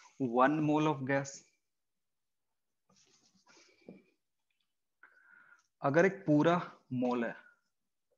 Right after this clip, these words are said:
तो वन mole का मतलब क्या है तुम्हारा, Number कितना, एक molecule के लिए इतना है, तो one mole के लिए कितना होगा, जितना number of molecules से multiply कर दो। तो one mole में number of molecules कितना होता है, Na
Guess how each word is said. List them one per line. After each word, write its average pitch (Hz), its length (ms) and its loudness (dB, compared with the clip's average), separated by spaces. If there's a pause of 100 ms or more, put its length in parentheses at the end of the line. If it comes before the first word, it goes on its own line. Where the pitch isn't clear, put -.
(640)
तो 123 100 -8
वन 143 180 4
mole 160 220 4
का 160 100 2
मतलब 151 300 2
क्या 160 120 2
है 160 60 2
तुम्हारा, 160 300 0 (2000)
Number 135 360 4
कितना, 160 260 4 (120)
एक 185 400 12
molecule 160 460 8
के 170 100 8
लिए 131 340 8 (200)
इतना 143 280 4
है, 120 140 0
तो - 200 -8 (200)
one 139 420 0
mole 175 220 4
के 180 60 4
लिए 175 140 4
कितना 143 280 -2
होगा, 110 260 -6 (400)
जितना 131 320 -2
number 156 280 -2
of 151 80 -4
molecules 147 380 0
से 147 60 -2
multiply 147 500 0
कर 139 140 -4
दो। 131 160 -6 (420)
तो 123 80 -2
one 151 200 8
mole 165 180 4
में 165 100 2
number 160 320 4
of 151 120 -2
molecules 156 340 0
कितना 120 280 -6
होता - 240 -8
है, - 840 -12
Na 143 200 2